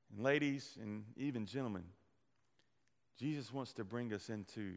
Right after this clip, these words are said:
the story, the gospel story. He wants to graft us in into the grand story that we see in all of Scripture,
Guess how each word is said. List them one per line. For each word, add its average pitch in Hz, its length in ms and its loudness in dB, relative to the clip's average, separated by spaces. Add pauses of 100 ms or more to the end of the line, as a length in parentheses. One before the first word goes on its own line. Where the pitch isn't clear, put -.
(160)
the 98 80 -12
story, 101 300 -6 (1500)
the 113 80 0
gospel 117 480 0
story. 101 320 -12 (1300)
He 131 80 4
wants 151 220 4
to 147 80 4
graft 127 440 10
us 117 160 -2
in 123 200 4
into 110 200 2
the 104 100 4
grand 107 420 2
story 107 520 0
that 95 140 -2
we 104 100 -2
see 117 300 0
in 98 80 2
all 110 220 4
of 110 100 0
Scripture, - 520 -8